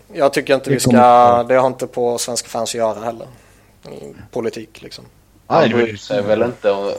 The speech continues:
Speaker 3: han, han bryr sig nog inte jättemycket om hockey.
Speaker 2: Han vet inte vad hockey är.
Speaker 3: Nej, ungefär så.
Speaker 2: <gasps> Eh, borde inte Avalanche trada Eric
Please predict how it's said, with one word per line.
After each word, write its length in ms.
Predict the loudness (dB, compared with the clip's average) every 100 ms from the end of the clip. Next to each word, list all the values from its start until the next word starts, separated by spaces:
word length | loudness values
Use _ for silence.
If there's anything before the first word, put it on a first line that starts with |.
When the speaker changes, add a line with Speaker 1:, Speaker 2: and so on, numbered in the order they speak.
| -8
Speaker 3:
han, 240 | -2 0 2
han 380 | -2 -2 -6
bryr 240 | -2 0 0
sig 180 | -4 -8
nog 100 | -8
inte 180 | -6
jättemycket 520 | -4 -4 -8 -10 -10 -10
om 60 |
hockey. 400 | -10 -10 -10 -12 -12 _
Speaker 2:
Han 360 | -2 2 4
vet 260 | 4 2 -2
inte 180 | -6 -6
vad 140 | -10
hockey 240 | -10 -12 -16
är. 140 | -16 -20 -20 _ -20 -12
Speaker 3:
Nej, 400 | -4 -2 -4 -10 _ _ -2
ungefär 280 | -2 -2 -10
så. 140 | -10 -12 -14 -20 -20 -8
Speaker 2:
<gasps> 80 | -6 -6 -12 _ _ -20 -20 -2
Eh, 300 | 2 4 4
borde 320 | 4 4 2
inte 400 | -2 0 0 0
Avalanche 460 | -2 -4 -4 -4 -8 -14
trada 680 | -4 -2 0 -2 -2 -2 -2 -4 _ _
Eric 240 | -2 -2